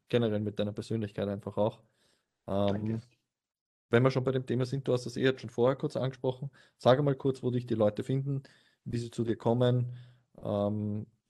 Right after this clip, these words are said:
Speaker 2: Mhm.
Speaker 1: Internet, äh, Social Media,
Speaker 2: Mhm.
Speaker 1: E-Mail-Adresse oder was auch immer. Ja.
Speaker 2: Ja, ja. Also Tai Chi Macher, ich bin der Thomas Macher, ist mein Name, tai chi macher punkt a t.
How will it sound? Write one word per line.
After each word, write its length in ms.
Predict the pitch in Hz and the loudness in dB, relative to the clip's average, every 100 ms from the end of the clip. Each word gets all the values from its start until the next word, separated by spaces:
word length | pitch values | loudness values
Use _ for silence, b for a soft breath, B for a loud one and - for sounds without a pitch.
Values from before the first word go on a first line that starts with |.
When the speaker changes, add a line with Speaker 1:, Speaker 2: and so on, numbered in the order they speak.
| _ - | _ -6
Speaker 2:
Mhm. 220 | 160 247 _ - | -4 -4 _ -6
Speaker 1:
Internet, 640 | 127 123 123 117 117 - 120 | -4 2 2 2 0 -6 -8
äh, 220 | 113 107 | -6 -4
Social 320 | - 113 120 | -2 -2 0
Media, 580 | 117 117 113 113 110 110 b b b _ _ _ _ _ - | -2 0 2 2 0 -2 b b b _ _ _ _ _ -6
Speaker 2:
Mhm. 20 | |
Speaker 1:
E-Mail-Adresse 800 | 127 120 117 110 110 113 113 107 | 0 2 2 -2 0 2 2 2
oder 140 | 113 107 | 0 -2
was 120 | 104 | -2
auch 100 | 104 | -4
immer. 300 | 110 101 - 104 | -4 -4 -6 -2
Ja. 280 | 117 113 | -2 -2
Speaker 2:
Ja, 120 | 95 95 | -2 -2
ja. 180 | - _ _ - | -2 _ _ -4
Also 520 | 82 92 110 98 - _ _ - | 0 2 2 0 -2 _ _ 0
Tai 220 | 90 104 | 4 4
Chi 340 | - - 120 120 | 0 -2 0 2
Macher, 800 | 98 90 - 147 143 156 - 131 | 2 2 2 2 2 0 -4 -8
ich 140 | - | -6
bin 100 | 107 | -6
der 140 | 98 - | -6 0
Thomas 360 | 110 120 107 | 2 2 2
Macher, 560 | 82 76 - 123 127 - | 0 -2 2 0 0 -6
ist 140 | - | -4
mein 160 | 101 90 | -2 0
Name, 320 | 80 90 107 | 0 0 -2
tai 220 | - - | -2 -4
chi 160 | - 123 | -2 -2
macher 460 | 95 76 - 107 104 | 0 -2 0 -2 0
punkt 260 | 107 101 | -4 -2
a 60 | 92 | -4
t. 400 | - 95 170 | 0 0 0